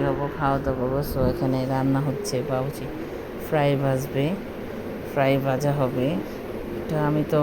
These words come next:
সকালে আসছি, দেরি হয়ে গেছে। তো আমি সব রান্না বাড়া, দই পাতা এগুলো হয়ে গেছে, পুরো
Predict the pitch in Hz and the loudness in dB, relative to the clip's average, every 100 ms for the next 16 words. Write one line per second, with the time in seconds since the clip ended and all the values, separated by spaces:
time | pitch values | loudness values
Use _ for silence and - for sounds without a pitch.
0 | 143 160 156 160 165 170 - 156 151 151 | 2 0 2 4 4 2 -2 2 4 6
1 | 156 139 139 139 151 196 - - - - | 6 4 4 0 0 0 -2 -8 -8 -8
2 | - - 139 143 143 143 139 - 143 147 | -10 -6 -2 2 4 4 4 2 0 4
3 | 143 147 139 139 139 139 139 135 139 131 | 6 6 6 6 4 4 4 4 2 2
4 | 135 131 156 139 143 131 131 131 135 117 | 4 4 4 2 4 4 4 4 0 2
5 | 135 127 - - - - - - 156 | 2 2 -2 -6 -6 -6 -4 2 4